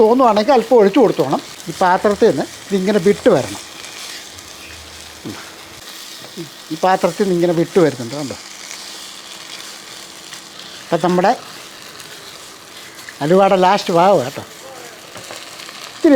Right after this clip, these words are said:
എള്ളൂർ ഇട്ട് കൊടുക്കുക. ഇതേപോലെ ഒരു ടീസ്പൂൺ അളവിൽ വെളുത്ത എള്ള് നമുക്കൊരു ആവശ്യത്തിന് ഇട്ട് കൊടുത്താൽ മതി.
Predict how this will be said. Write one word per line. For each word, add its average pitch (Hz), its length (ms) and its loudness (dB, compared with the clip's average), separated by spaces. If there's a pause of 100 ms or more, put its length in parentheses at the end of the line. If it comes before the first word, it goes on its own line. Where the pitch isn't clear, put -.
എള്ളൂർ 254 240 8
ഇട്ട് 160 120 -4
കൊടുക്കുക. 110 260 -8 (300)
ഇതേപോലെ 202 320 4 (120)
ഒരു 240 180 4
ടീസ്പൂൺ 226 420 0
അളവിൽ 147 220 -2 (200)
വെളുത്ത 220 260 2 (100)
എള്ള് 127 140 -6 (140)
നമുക്കൊരു 220 340 2
ആവശ്യത്തിന് 254 380 4
ഇട്ട് 233 120 0
കൊടുത്താൽ 202 280 2
മതി. 165 140 0